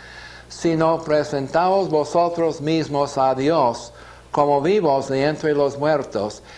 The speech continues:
y vuestros miembros a Dios como instrumentos de justicia". Denota una presentación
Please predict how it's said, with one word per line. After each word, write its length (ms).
y 140
vuestros 520
miembros 640
a 160
Dios 440
como 300
instrumentos 800
de 180
justicia". 800
Denota 840
una 320
presentación 1200